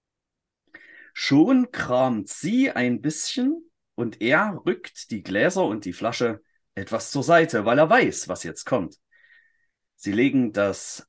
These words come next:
angefangene Puzzle auf den Tisch und die freien Teile daneben und schon geht es los.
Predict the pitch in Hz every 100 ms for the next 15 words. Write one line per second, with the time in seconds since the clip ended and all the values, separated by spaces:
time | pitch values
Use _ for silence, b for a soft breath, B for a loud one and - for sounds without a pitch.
0 | - 123 123 120 110 113 113 107 - 165
1 | 143 85 76 71 - 87 - 95 95 -
2 | 180 - - b b b b - 139 165
3 | 175 175 190 156 165 185 170 117 110 123
4 | 160 160 147 - 107 98 - - 127 113
5 | 107 98 98 107 113 101 78 - -